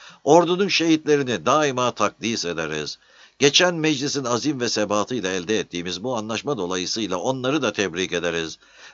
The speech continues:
Ve bu bakımdan anlaşmanın kabulü olan taraftarı olduğumu arz ederim ki, noksan olsa dahi bizi ağır bir yükten kurtarmak itibarıyla kabule, takdire değer. Seksen dokuzuncu ayrımın sonu.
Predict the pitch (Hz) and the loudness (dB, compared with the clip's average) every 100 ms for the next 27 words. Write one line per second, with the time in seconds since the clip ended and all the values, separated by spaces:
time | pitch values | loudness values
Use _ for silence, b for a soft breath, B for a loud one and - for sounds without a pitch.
0 | 110 180 247 196 117 101 85 98 104 131 | 4 6 6 2 0 -2 0 0 2 0
1 | 147 139 143 156 147 139 131 151 165 101 | 0 0 -2 -4 -2 -2 0 0 2 2
2 | 87 98 117 123 127 - 123 131 147 107 | 0 0 -2 0 0 0 0 2 0 0
3 | 95 95 98 98 98 82 87 98 123 110 | -2 -2 0 0 0 0 -2 -2 -2 0
4 | 110 107 B B - 151 151 190 180 175 | 0 0 B B 2 2 4 2 2 0
5 | - 196 131 85 78 101 113 B B 139 | 2 2 4 2 2 0 -2 B B -2
6 | 139 131 147 185 165 165 139 147 151 156 | 2 4 6 4 4 0 0 -2 0 -2
7 | 147 151 135 143 123 143 139 127 123 104 | 0 -4 0 0 2 0 -2 -2 0 2
8 | 101 98 98 98 92 135 127 117 107 98 | 2 2 2 0 2 2 2 2 2 0
9 | 90 - 139 151 - 117 110 98 90 87 | 0 -2 2 2 2 -2 0 0 0 0
10 | 78 - - _ _ _ _ _ _ _ | -2 -6 -18 _ _ _ _ _ _ _
11 | _ _ _ b b b b b b - | _ _ _ b b b b b b -14
12 | - 165 - 185 175 170 165 175 156 139 | 0 2 4 2 2 -2 -2 -2 0 2
13 | 143 127 127 135 - 85 80 67 | 2 0 -4 -6 -6 -6 -6 -8